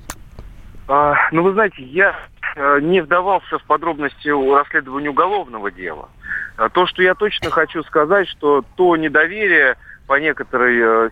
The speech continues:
ситуации, э, да, в том числе и к судебному решению, конечно, нужно, э, обратить внимание в целом на открытость, э, судов.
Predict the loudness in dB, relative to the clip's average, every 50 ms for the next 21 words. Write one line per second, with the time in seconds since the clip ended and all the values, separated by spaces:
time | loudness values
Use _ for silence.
0 | -4 -12 -8 -2 0 0 0 0 -2 -6 -8 -4 -2 -2 -2 -2 -6 -14 -20 -20
1 | -20 -10 -4 0 2 4 4 4 4 4 4 4 4 4 2 2 2 2 2 2
2 | 2 2 2 2 2 2 2 0 -2 -2 -2 -2 -2 -2 -6 -10 -10 -4 0 0
3 | 2 2 0 -2 -6 -10 -12 -10 -10 -6 -2 -2 -2 -2 -2 -4 -4 0 0 0
4 | 0 0 -2 -2 -2 -2 -2 -4 -8 -10 -10 -14 -18 -20 -20 -10 -4 -2 0 2
5 | 2 0 0 -2 -2 -2 0 0 -2 0 0 2 2 2 2 0 -2 -2 -2 0
6 | 0 2 2 2 0 0 -2 -6 -14 -14 -12 -8 -2 0 0 0 2 2 0 0
7 | -2 -4 -12 -6 -2 0 0 0 0 -2 -2 0 0 0 0 -2 -4 -6 -6 -4
8 | -4 -8 -10 -10 -12 -6 -2 -2 -2 -2 -2 -6 -8 -4 -2 -2 -2 -2